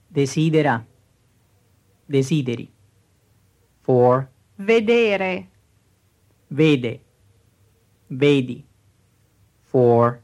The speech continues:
Speaker 3: Dire.
Speaker 1: Dice. Dici.
Speaker 2: for
Speaker 3: Capire.
Speaker 1: Capisce.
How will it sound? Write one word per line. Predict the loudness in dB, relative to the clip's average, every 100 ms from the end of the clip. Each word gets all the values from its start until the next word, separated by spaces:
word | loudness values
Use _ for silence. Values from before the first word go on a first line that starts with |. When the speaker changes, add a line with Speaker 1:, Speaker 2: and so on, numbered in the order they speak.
| _
Speaker 3:
Dire. | -8 -2 0 0 -2 -4 -8 -12 _ _ _ _ _ _ _ _
Speaker 1:
Dice. | -16 -2 0 0 -6 -12 -12 _ _ _ _ _ _ _ _ _
Dici. | -20 -2 0 0 -4 -16 -18 _ _ _ _ _ _ _ _ _ _ _ _ _
Speaker 2:
for | 0 2 4 2 0 -8 _ -4
Speaker 3:
Capire. | -2 -2 -4 -2 -2 -2 -6 -8 _ _ _ _ _ _ _ _
Speaker 1:
Capisce. | -4 -2 -2 -2 -6 -10 -10